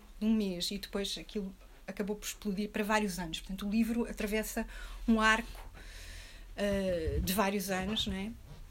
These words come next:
Dois mil e doze, dois mil e treze, dois mil e catorze, ou seja, a passagem, eh, da euforia para o caos, não é? Eh, que foi, foi o princípio, digamos, não é? Depois,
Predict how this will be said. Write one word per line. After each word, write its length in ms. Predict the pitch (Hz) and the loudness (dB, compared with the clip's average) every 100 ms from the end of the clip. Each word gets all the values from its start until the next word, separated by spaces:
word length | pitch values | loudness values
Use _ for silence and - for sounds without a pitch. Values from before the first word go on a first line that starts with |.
| - - - - - - | -14 -14 -16 -12 -8 0
Dois 200 | 202 196 | 2 4
mil 140 | 202 | 2
e 80 | 202 | 4
doze, 280 | 220 233 233 | 6 6 4
dois 160 | 220 | 2
mil 140 | 208 214 | 4 2
e 80 | |
treze, 300 | 208 202 202 | 0 0 0
dois 180 | 190 185 | 0 -2
mil 160 | 196 196 | 0 0
e 60 | |
catorze, 640 | 202 233 233 226 233 226 220 | 0 -2 2 4 4 4 2
ou 60 | 214 | 2
seja, 260 | 226 214 | 2 2
a 40 | 214 | 2
passagem, 800 | 226 - 233 220 208 226 233 233 - | 0 2 4 6 6 2 2 -2 -2
eh, 800 | 208 202 190 147 131 120 - - | 0 0 -2 -4 -6 -8 -10 0
da 100 | 190 | 4
euforia 400 | 208 - 208 202 | 4 4 0 0
para 140 | 208 | 0
o 40 | 202 | -2
caos, 500 | - 180 143 - - | 2 0 0 -4 -6
não 80 | 185 | 8
é? 60 | - - - - - - - - - - - - - - | 8 8 -2 -6 -6 -4 -8 -8 -12 -8 -6 -6 -10 -8
Eh, 180 | 190 180 | -6 -6
que 80 | - | -6
foi, 440 | - 208 190 170 131 104 104 113 - - | -6 -4 -4 -4 -6 -8 -12 -12 -16 -8
foi 240 | - - 240 | 0 6 6
o 40 | |
princípio, 680 | - 262 254 - 269 233 202 | 8 8 8 8 4 2 -2
digamos, 420 | 196 190 185 180 | -2 -4 -4 -4
não 80 | 196 | -2
é? 120 | 196 | -2
Depois, 880 | 226 - - 190 180 - - - - | -4 -10 -6 -2 0 2 2 0 -4